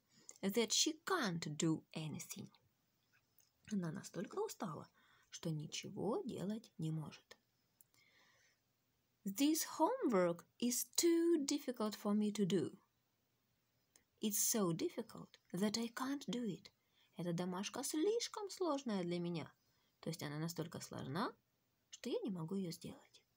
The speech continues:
He is clever enough to fix the T V.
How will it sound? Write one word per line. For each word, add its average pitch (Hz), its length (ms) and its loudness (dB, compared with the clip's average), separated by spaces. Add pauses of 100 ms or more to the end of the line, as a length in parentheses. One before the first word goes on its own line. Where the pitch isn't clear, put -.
(1160)
He 392 380 8
is - 160 2
clever 370 640 4
enough 339 480 4 (460)
to 254 140 2
fix 247 380 0
the 226 140 4
T 254 320 2
V. 214 280 0